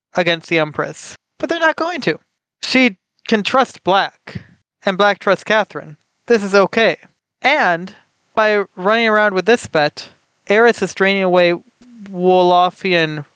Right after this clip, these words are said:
political capital at the least, and if she intervenes any other way, well, that's a little more capital drained.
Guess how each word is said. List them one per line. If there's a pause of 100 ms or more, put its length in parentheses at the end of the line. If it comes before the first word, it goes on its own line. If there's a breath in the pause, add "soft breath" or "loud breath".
(160)
political
capital
at
the
least,
and
if
she
intervenes
any
other
way, (720 soft breath)
well, (240)
that's
a
little
more
capital
drained.